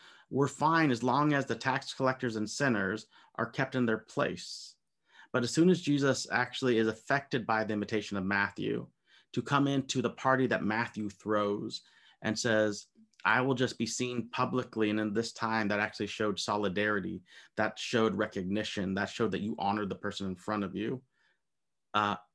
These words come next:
and be at your table to where you're setting the rules. It's your friends, it's your boundaries.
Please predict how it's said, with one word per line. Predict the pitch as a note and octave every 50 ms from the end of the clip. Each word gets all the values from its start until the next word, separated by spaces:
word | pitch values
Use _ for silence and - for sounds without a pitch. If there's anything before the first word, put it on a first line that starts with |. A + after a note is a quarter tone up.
| _
and | G#2+ A2 G#2+ G#2+ G#2 F2+
be | A#2 A#2 A#2
at | A2+ - -
your | G#2 A2 A2+ A#2
table | A#2 - - A2+ G#2+ A2 G#2 - G#2+ G2+ - C3+ C3 -
to | - A2+
where | A2+ A2 G#2+
you're | G#2 G#2 A2+ A#2+ B2
setting | A#2 - C3 A#2 A#2 A2+
the | A2 G#2
rules. | G2+ A2 A#2 A2+ G#2+ G2+ F#2+
It's | G2 F#2 -
your | G2 G#2+ A#2 A#2+ A2+
friends, | A#2 - A#2 A#2 A2+ G#2+ G#2 F#2
it's | F#2+ F2 -
your | G2 A2+ A#2 A#2
boundaries. | G2 A2+ A2 A2 A#2 A#2 A2+ G2 G2+ G2 F#2+ - - - -